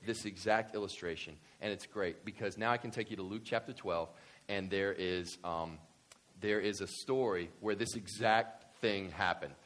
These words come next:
Uh, you know, sometimes the Bible will give metaphors, like, you know, about barns and all that stuff,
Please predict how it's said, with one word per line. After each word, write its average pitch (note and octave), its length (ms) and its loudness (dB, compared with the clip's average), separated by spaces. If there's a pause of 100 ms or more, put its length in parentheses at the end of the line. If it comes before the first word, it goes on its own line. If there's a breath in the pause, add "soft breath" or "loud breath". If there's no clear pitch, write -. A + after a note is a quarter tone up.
(200 soft breath)
Uh, G2+ 200 8 (160)
you E3 100 4
know, E3+ 100 10
sometimes F#3 500 6
the C3+ 80 2
Bible C#3 340 10
will C3 80 4
give B2 240 4
metaphors, C#3 720 6
like, G2+ 200 6 (760)
you C3 100 2
know, C#3 60 4
about B2 380 8
barns C#3 680 10
and A#2+ 100 2
all B2+ 100 8
that B2+ 160 10
stuff, B2+ 340 12